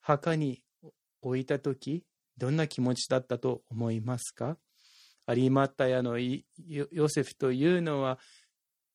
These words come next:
密かにイエスに従っていました。ユダヤ教のリーダーたちを恐れていたからです。でも、ここでイエスの遺体を取る許可を得、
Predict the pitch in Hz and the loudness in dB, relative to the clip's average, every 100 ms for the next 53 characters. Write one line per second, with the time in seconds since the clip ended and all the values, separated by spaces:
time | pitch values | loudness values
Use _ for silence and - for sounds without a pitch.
0 | _ _ _ - 170 170 139 117 - - | _ _ _ -6 -4 0 0 -2 -10 -4
1 | 131 123 117 120 - 117 120 117 _ 117 | 0 0 -2 -4 -6 -6 -4 -6 _ -6
2 | 110 113 117 - - 113 - _ _ - | -4 -4 -6 -10 -12 -14 -16 _ _ 2
3 | 127 135 135 139 143 143 175 165 151 143 | 4 4 4 2 2 0 2 2 0 -2
4 | 143 135 - 165 170 - 151 139 135 135 | -2 -2 2 2 2 0 0 0 -2 -2
5 | 139 131 135 139 - - _ _ _ _ | -2 -2 -4 -8 -10 -14 _ _ _ _
6 | _ _ - 160 165 175 - - 147 143 | _ _ 0 2 2 0 -6 -4 0 4
7 | 170 196 _ _ _ _ _ _ _ _ | 2 0 _ _ _ _ _ _ _ _
8 | _ 127 139 131 127 160 170 - - 135 | _ -2 -2 -2 -2 -2 -2 -8 -12 -8
9 | 131 123 120 120 120 - 170 156 - _ | 0 2 2 0 -2 0 2 2 0 _
10 | _ _ _ _ _ _ _ _ - 139 | _ _ _ _ _ _ _ _ -4 -2
11 | 117 110 147 147 156 127 131 - 170 156 | 0 -2 -2 0 0 0 -4 -2 -2 -2